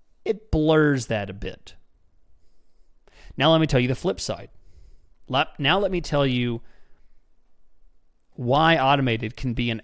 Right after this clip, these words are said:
absolute powerhouse for an account that's ready to use it. Because it brings algorithmic-based bidding, it goes beyond the keyword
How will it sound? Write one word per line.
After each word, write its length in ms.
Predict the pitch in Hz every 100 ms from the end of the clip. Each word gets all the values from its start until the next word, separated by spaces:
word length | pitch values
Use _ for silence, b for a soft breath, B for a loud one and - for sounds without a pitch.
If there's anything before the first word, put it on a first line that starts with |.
| -
absolute 640 | 123 127 - - 120 113 - -
powerhouse 1300 | - - 135 143 147 120 104 98 85 - - - - _ _ - _ - - - - - - _ _ -
for 480 | - 143 127 123 120
an 120 | 120
account 440 | 117 147 143 139
that's 180 | 127 -
ready 380 | 110 120 127 113
to 160 | -
use 320 | 104 101 101 78
it. 260 | - - - - - - - - - - - - B B B B B B B B - - - - - - - _ _ _ -
Because 520 | 135 131 - 180 196
it 180 | 214 151
brings 720 | 139 151 139 117 113 107 - - _ - - - -
algorithmic-based 1400 | 127 143 143 143 131 131 131 127 120 117 - - 131 117
bidding, 460 | 135 127 101 117 110 - - _ _ _ _ -
it 160 | 139 135
goes 400 | 139 156 165 135
beyond 500 | 147 127 143 170 151
the 60 |
keyword 760 | - - 165 170 120 90 -